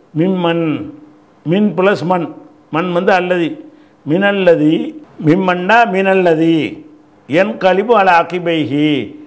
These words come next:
அகிபுன்னா அந்த கு-, இந்த புது குதிகால் இருக்குல்ல, அதுக்கு அகிபுன்னு சொல்லுவாங்க.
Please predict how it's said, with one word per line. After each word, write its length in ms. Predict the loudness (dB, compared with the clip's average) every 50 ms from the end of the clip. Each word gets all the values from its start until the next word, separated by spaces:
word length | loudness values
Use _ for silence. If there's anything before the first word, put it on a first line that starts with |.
| -20 -20 _ _ _ _ _ _ _
அகிபுன்னா 420 | -2 -2 2 2 0 0 0 -2 -2
அந்த 500 | 0 0 2 2 2 2 2 2 0 0
கு-, 360 | 2 0 0 2 0 0 0
இந்த 420 | 0 0 -2 -4 -2 0 0 0 0
புது 280 | 0 -2 -2 -2 0
குதிகால் 460 | 2 0 2 2 4 2 2 2 2 0
இருக்குல்ல, 420 | -2 0 2 2 2 2 2 -2 -6 -14 -14 -4
அதுக்கு 460 | -2 0 0 0 0 2 4 6 6
அகிபுன்னு 540 | 6 4 2 0 0 -2 -2 -2 0 -2 0
சொல்லுவாங்க. 580 | 0 2 2 4 2 2 2 0 -4 -4 -12